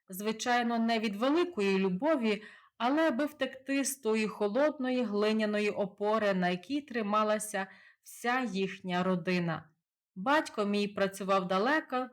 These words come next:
тому приїздив додому лиш на вихідні і кожного разу нетверезий. Оскільки мама була в невістках, то думала, що свекруха якось сина нарозумить, проте та казала: «В доброї жінки чоловік непитущий».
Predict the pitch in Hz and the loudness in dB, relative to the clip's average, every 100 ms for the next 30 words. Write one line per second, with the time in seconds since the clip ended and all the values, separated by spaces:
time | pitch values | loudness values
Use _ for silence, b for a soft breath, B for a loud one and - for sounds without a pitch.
0 | - 233 233 349 359 262 240 226 196 285 | -10 -4 0 0 0 -2 0 -2 0 -2
1 | 220 214 185 262 254 220 214 214 220 214 | 0 -2 0 0 2 2 0 -2 -4 -2
2 | 220 247 220 220 214 190 B B B 208 | -2 -4 -2 2 2 0 B B B -4
3 | 208 202 208 220 220 233 226 226 220 226 | -2 0 2 2 2 0 0 2 2 2
4 | 220 226 226 - 175 175 180 196 226 311 | -2 -6 -6 -8 -4 -4 -2 0 2 2
5 | 302 226 175 170 b b b b b 220 | 0 -2 -8 -10 b b b b b -8
6 | - 381 381 302 277 277 262 220 240 247 | -4 -2 -2 0 2 2 2 0 2 2
7 | 226 214 226 226 - 269 277 - 214 185 | 2 0 -2 -4 -2 0 0 -2 -4 -2
8 | 240 247 247 233 233 - - 214 214 233 | 0 0 2 0 0 -4 -2 -2 -2 -4
9 | 226 240 247 247 247 220 196 196 196 214 | -4 -2 -2 0 -2 2 2 2 0 -2
10 | - - 226 226 220 220 226 247 247 349 | -2 -2 0 2 2 2 2 0 0 0
11 | 294 202 - B B B B - 320 339 | 0 -2 -6 B B B B -2 -2 0
12 | 370 339 320 254 202 208 185 180 185 - | 0 0 -2 -2 0 4 4 2 -2 -8
13 | _ _ _ 262 254 226 311 381 247 233 | _ _ _ -8 -4 2 2 2 0 0
14 | 226 220 226 214 220 220 220 - 285 262 | 2 2 0 0 0 -2 -4 -2 0 2
15 | 262 285 302 269 262 262 269 - 320 320 | 2 0 -2 0 0 0 -2 0 -2 0
16 | - 180 160 - | -2 -2 -4 -6